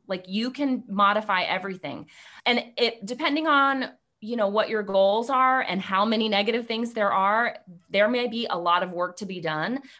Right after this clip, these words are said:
but you just one line item at a time, right?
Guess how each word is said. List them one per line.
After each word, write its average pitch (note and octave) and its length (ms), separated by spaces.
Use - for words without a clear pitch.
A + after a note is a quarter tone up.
but G3+ 200
you F#3+ 60
just G#3 260
one F3+ 320
line G#3 280
item F#3+ 280
at F#3 60
a F#3 60
time, C3+ 280
right? F3 400